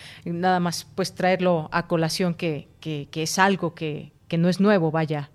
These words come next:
y que se sabe y hoy que se descubren estos restos, pues por supuesto toma un, un cariz muy intenso. Pues muchas gracias, Paloma Martínez, por estar con nosotros. Te agradezco en verdad haber estado aquí en Prisma R U de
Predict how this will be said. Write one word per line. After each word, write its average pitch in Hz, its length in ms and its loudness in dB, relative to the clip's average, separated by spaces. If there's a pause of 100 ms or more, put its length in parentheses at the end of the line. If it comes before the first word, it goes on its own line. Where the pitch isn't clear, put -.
y 156 80 -10
que 151 160 -10
se 151 460 -8
sabe 175 380 0
y 156 120 -2
hoy 160 160 -4
que 160 180 -6
se 156 140 -6
descubren 175 500 0
estos 170 260 -2
restos, 190 380 -4
pues 165 180 -8
por 160 160 -8
supuesto 160 400 -6
toma 160 360 -4 (420)
un, 160 420 -2
un 170 200 -2
cariz 160 400 -2
muy 156 400 -2 (320)
intenso. 160 560 0 (240)
Pues 214 160 6
muchas 302 260 4
gracias, 262 320 4
Paloma 220 380 4
Martínez, 208 420 2
por 190 160 4
estar 202 260 4
con 226 140 6
nosotros. 190 580 2
Te 185 100 2
agradezco 175 440 2
en 190 80 2
verdad 175 340 2
haber 170 200 2
estado 170 300 2
aquí 175 260 0
en 165 80 4
Prisma 170 340 2
R 165 140 2
U 160 100 0
de 165 240 0